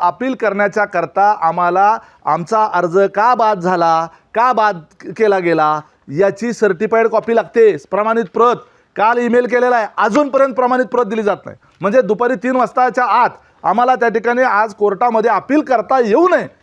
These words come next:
ह्याच्यासाठी सुद्धा, म्हणजे न्यायालयात जायचे सुद्धा मार्ग बंद. विचार करा, यंत्रणा किती दबावात आहे. का दिलं जात नाही आतापर्यंत आम्हाला सर्टिफाईड कॉपी?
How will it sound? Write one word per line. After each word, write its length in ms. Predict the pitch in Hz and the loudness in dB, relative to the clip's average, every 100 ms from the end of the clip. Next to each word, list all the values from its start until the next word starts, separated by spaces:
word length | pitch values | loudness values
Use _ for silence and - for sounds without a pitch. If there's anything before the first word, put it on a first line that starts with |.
| - _ | -20 _
ह्याच्यासाठी 580 | 139 170 240 214 190 226 | -6 0 0 0 -4 -4
सुद्धा, 440 | 190 165 208 247 277 - _ _ | -6 -2 0 0 0 -8 _ _
म्हणजे 220 | 151 202 | -4 0
न्यायालयात 540 | 247 202 214 269 302 294 | 0 2 0 0 0 0
जायचे 360 | 269 269 269 | 0 0 -2
सुद्धा 200 | 214 262 | -2 -2
मार्ग 260 | 254 226 214 | 0 0 2
बंद. 240 | 196 139 - _ _ _ | 0 -4 -12 _ _ _
विचार 240 | 151 247 | -2 -2
करा, 200 | 226 254 | 0 0
यंत्रणा 360 | 254 240 196 254 | 0 0 0 -2
किती 200 | 214 220 | -2 -2
दबावात 360 | 240 233 220 160 | 0 2 0 -2
आहे. 100 | 113 _ _ _ _ _ _ | -8 _ _ _ _ _ _
का 160 | 220 285 | 0 2
दिलं 220 | 302 302 | 4 4
जात 120 | 294 302 | 2 2
नाही 120 | 294 | 0
आतापर्यंत 420 | 285 277 269 277 | 2 0 0 0
आम्हाला 220 | 262 269 | 2 2
सर्टिफाईड 380 | 262 254 254 254 | 0 0 0 2
कॉपी? 300 | 233 190 139 | 0 0 -2